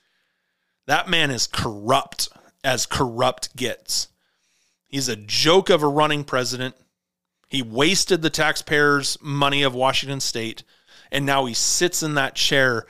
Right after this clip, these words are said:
in that throne on top of the hill of, of the Capitol building there in Olympia,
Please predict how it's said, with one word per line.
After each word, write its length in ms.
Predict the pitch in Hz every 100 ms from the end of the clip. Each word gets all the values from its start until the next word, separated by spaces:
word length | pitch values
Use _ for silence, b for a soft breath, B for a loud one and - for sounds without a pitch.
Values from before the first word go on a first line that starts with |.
| b
in 220 | 147 151
that 200 | 143 135
throne 480 | - 143 147 139 135
on 140 | 110
top 380 | - - 254 240
of 60 | 214
the 100 | 196
hill 320 | 226 220 185
of, 260 | 156 156 151
of 260 | 160 139
the 260 | 151 143 135 B -
Capitol 380 | 190 175 165 147
building 480 | 139 135 127 120 - b b b b b b b -
there 220 | 143 139
in 80 | 135
Olympia, 560 | 131 135 127 107 104